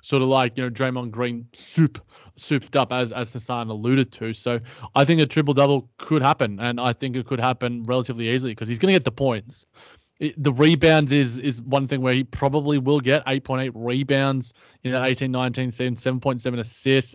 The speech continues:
eight assists in the nineteen twenty season, and then last year was a, a little, um, the twenty twenty, twenty twenty-one, sorry, seven point two rebounds and six point nine assists. So I think he can get there.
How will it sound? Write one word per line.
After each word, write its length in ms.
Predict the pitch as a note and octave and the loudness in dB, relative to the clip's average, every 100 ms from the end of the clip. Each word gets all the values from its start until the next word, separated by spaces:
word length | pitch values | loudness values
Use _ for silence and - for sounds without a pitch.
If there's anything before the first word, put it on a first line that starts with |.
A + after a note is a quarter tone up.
| - | -2
eight 200 | C3+ B2+ _ | 0 -2 _
assists 420 | B2+ - C#3 C3 | -12 -6 -4 -2
in 80 | B2+ | -4
the 60 | B2 | -4
nineteen 360 | B2+ B2+ C3+ | -2 -2 -4
twenty 400 | A#2+ C3 C3 B2+ B2 - - | -2 -2 0 -2 -8 -20 -20
season, 480 | - C3 C3 A#2+ B2+ | -6 2 2 4 2
and 100 | B2 | 2
then 160 | B2+ B2 | 2 2
last 340 | B2 B2 - | 2 2 0
year 120 | B2+ | -4
was 240 | A2+ A#2+ G#2+ | -2 -4 -2
a, 80 | A#2+ | -2
a 160 | A#2 | -2
little, 380 | A#2+ C3 C#3 B2+ | -2 2 4 2
um, 100 | B2 B2+ | -2 -8
the 80 | |
twenty 240 | A#2+ C#3 C3+ | -6 -2 -2
twenty, 200 | C3 B2+ | -2 -4
twenty 220 | - A#2+ | -6 -6
twenty-one, 460 | A#2+ A2+ A2 B2 A#2+ | -4 -4 -2 -2 -2
sorry, 340 | A#2+ A2 A2 - - - | -2 -2 -4 -10 -20 -12
seven 300 | - C#3+ B2+ | 2 2 4
point 220 | B2+ A#2+ | 0 0
two 160 | B2 | 0
rebounds 420 | A#2+ A#2+ A#2 A2+ G#2 | 0 0 0 -2 -4
and 80 | |
six 220 | G#2 A#2+ - | -8 -10 -8
point 220 | A#2 G#2+ | -8 -6
nine 180 | A2+ A2+ | -4 -6
assists. 300 | - - - | -6 -14 -8
So 100 | B2 - | -6 2
I 140 | D#3 | 2
think 160 | G3 C#4 | 2 -2
he 100 | A#3+ | -4
can 160 | A3 | 0
get 260 | D3+ D3+ - | 2 2 2
there. 240 | A2 G#2+ | -4 -4